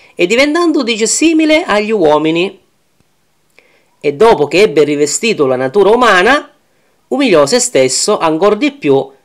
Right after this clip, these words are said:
facendosi obbediente fino alla morte, anzi fino alla morte di croce.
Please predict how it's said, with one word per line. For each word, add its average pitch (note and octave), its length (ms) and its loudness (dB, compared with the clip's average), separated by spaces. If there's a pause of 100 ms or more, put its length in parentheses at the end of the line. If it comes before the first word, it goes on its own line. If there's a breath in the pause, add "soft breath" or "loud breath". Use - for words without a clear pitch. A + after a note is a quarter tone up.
(120 loud breath)
facendosi E3 720 0
obbediente A#3+ 800 -2
fino E3+ 500 -6
alla D3 300 -6
morte, C3 640 -6
anzi C#3 420 -4
fino A#3+ 240 -6
alla G#3+ 180 -4
morte - 420 -10 (120)
di - 160 -16
croce. - 400 -20